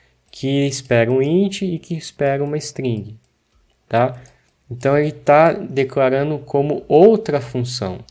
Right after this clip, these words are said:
Apesar de ter o mesmo nome, é uma outra função. Então, isso aqui se chama sobrecarga de método ou sobrecarga de funções.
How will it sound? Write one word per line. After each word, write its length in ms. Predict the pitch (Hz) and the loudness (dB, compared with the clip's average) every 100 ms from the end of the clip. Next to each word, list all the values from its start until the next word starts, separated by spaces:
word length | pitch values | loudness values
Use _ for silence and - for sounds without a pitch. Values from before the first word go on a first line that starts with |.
| _ _ _ _ - | _ _ _ _ -14
Apesar 440 | - 131 131 170 | 0 4 6 4
de 100 | 165 | 2
ter 120 | 151 | -2
o 40 | 127 | 0
mesmo 240 | 117 143 | 0 0
nome, 380 | 175 147 165 170 | 0 2 0 -4
é 120 | 151 | -4
uma 280 | 151 156 156 - | -2 -2 -4 -2
outra 500 | 123 127 127 135 143 | 0 0 0 -6 -6
função. 560 | - 151 - 104 92 - _ | -8 -10 -6 -6 -8 -16 _
Então, 200 | 120 135 | -8 -4
isso 140 | 151 156 | -2 -4
aqui 160 | 151 | -8
se 140 | 160 156 | -10 -8
chama 340 | - 135 135 | -8 -8 -6
sobrecarga 1300 | 131 - - 170 180 175 175 - 127 113 113 131 131 - _ _ _ _ | -8 -8 0 0 2 0 -2 -4 -2 -2 -2 -6 -8 -18 _ _ _ _
de 120 | 117 | -6
método 480 | 117 131 131 107 110 | 0 0 0 -2 -4
ou 100 | 127 | -4
sobrecarga 680 | 123 131 131 127 113 110 113 | -4 -4 -4 -4 -6 -6 -8
de 100 | 107 | -10
funções. 720 | - 131 131 - 95 - | -12 -12 -10 -10 -10 -12